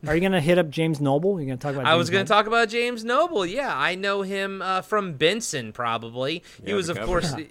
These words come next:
Speaker 2: yeah, he was the governor. Uh, that's, he's always in my head from that. But he's also in, uh, Airplane Two was another one, big one for him. But yeah, Benson for me.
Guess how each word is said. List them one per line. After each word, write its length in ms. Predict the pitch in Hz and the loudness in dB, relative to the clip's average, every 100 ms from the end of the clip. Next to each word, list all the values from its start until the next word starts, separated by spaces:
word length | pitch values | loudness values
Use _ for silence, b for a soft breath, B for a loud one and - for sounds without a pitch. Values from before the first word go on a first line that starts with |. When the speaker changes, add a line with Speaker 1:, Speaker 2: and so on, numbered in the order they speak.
| _ | _
Speaker 2:
yeah, 240 | 160 170 165 | -2 0 0
he 100 | 143 | -4
was 140 | 143 | -4
the 80 | 151 | -4
governor. 500 | 175 214 247 127 110 | -2 -2 -2 -6 -6
Uh, 220 | 127 131 | -2 -2
that's, 300 | 135 131 - | -2 -6 -10
he's 240 | 139 127 | -10 -10
always 680 | 123 170 165 147 135 117 - | -2 2 4 4 0 -2 -8
in 160 | 143 131 | -8 -6
my 140 | 120 | -6
head 200 | 110 110 | -6 -8
from 120 | 113 | -10
that. 160 | 117 123 | -10 -8
But 100 | 208 | -6
he's 100 | 214 | -4
also 280 | 196 180 170 | -6 -6 -6
in, 220 | 160 135 131 B B | -6 -8 -14 B B
uh, 180 | - 147 | -2 0
Airplane 640 | 147 175 180 - 175 160 147 | 2 0 -2 -4 -6 -6 -8
Two 440 | - 147 127 120 | -6 -2 -2 -2
was 180 | 113 113 | -4 -6
another 300 | 117 113 110 | -6 -6 -6
one, 140 | 110 | -8
big 160 | 104 120 | -6 -6
one 160 | 107 104 | -6 -10
for 140 | 104 | -10
him. 200 | 98 101 | -10 -10
But 140 | 98 107 | -8 -10
yeah, 160 | 104 95 | -10 -10
Benson 500 | 98 156 139 120 101 | -4 -4 -4 -12 -12
for 140 | 104 | -14
me. 260 | 101 95 | -12 -12